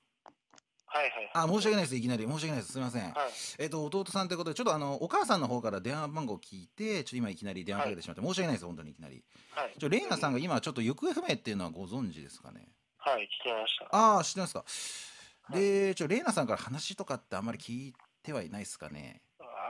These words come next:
Speaker 1: ー、あんまり聞いてないですね。
Speaker 2: あー、そうっすか。なんかその、
Speaker 1: はい。
Speaker 2: レイナさんってツイキャスっていう生放送サイトで配信してたみたいなんですけども、
Speaker 1: はいはいはいはい。
Speaker 2: そこでやってる名前とかっていうのも全然知らない？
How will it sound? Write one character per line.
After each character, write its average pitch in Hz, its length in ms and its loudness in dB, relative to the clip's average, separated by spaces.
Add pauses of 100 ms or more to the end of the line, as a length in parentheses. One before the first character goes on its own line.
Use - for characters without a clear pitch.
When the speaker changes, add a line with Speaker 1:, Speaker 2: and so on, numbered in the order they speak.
(340)
Speaker 1:
ー、 127 40 2
あ - 20 2
ん 131 240 -10
ま 139 120 0
り 139 220 -6 (340)
聞 139 40 -14
い 135 60 -18 (120)
て 131 60 -6
な 123 60 -2
い 113 100 2
で - 120 -6
す - 60 -18
ね。 - 80 -16
Speaker 2:
あ 165 440 0
ー、 147 40 -4
そ - 260 -4
う - 40 -4
っ - 20 -8
す - 100 -10
か。 120 60 -4
な 160 120 0
ん - 20 0
か 117 80 2
そ 113 80 -2
の、 113 60 0
Speaker 1:
は 151 60 2
い。 185 40 4
Speaker 2:
レ 185 60 4
イ - 20 2
ナ 135 80 2
さ 104 160 -2
ん 82 340 -4
っ - 60 -20
て 98 120 -2
ツ - 200 0
イ 190 100 4
キ 190 80 0
ャ 175 60 2
ス 175 140 -4
っ 160 40 -8
て - 220 -4
い 151 100 2
う - 20 2
生 143 220 2
放 175 160 -2
送 180 140 -4
サ 180 100 0
イ 170 60 0
ト 110 80 -2
で 87 40 -2
配 101 160 -4
信 107 120 -4
し - 60 -4
て - 40 -6
た 107 80 -2
み 85 80 -4
た 82 80 -8
い 80 60 -4
な 78 80 -6
ん - 20 -8
で 78 60 -10
す - 80 -12
け 78 60 -10
ど 82 60 -8
も、 131 100 -4
Speaker 1:
は 196 80 2
い - 20 2
は 143 60 2
い - 20 2
は - 420 -2
い - 40 0
は - 40 -6
い。 - 60 -4
Speaker 2:
そ - 80 -2
こ 147 100 -2
で 156 80 0
や 147 120 0
っ - 120 -12
て 151 100 -4
る 139 120 0
名 113 100 2
前 147 220 -2
と - 100 -14
か 131 100 -10
っ 127 80 -12
て - 140 -12
い - 20 -4
う 120 40 0
の 117 60 0
も 92 60 -4
全 95 200 -8
然 90 360 -8
知 - 140 -12
ら 82 100 -10
な 78 120 -12
い？ 76 100 -16